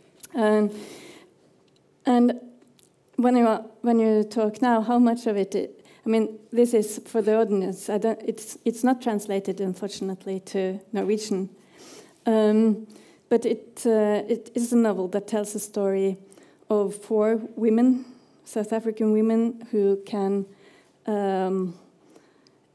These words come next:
who has the thing in common that they are all, have all been waiting for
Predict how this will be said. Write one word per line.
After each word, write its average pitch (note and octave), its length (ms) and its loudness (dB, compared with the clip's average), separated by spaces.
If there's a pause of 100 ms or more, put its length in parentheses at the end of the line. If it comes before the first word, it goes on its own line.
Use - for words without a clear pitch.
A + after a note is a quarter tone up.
who G#3+ 200 0
has G#3 300 -2
the F#3+ 360 -4
thing G#3 240 0
in G3+ 140 0
common A#3 460 2
that G3+ 320 -6
they F#3+ 200 -2
are F#3 200 -6
all, F#3+ 380 -6 (500)
have F#3 440 -6
all F#3+ 360 -6
been F#3 360 -2
waiting F#3+ 580 -4
for F#3 420 -10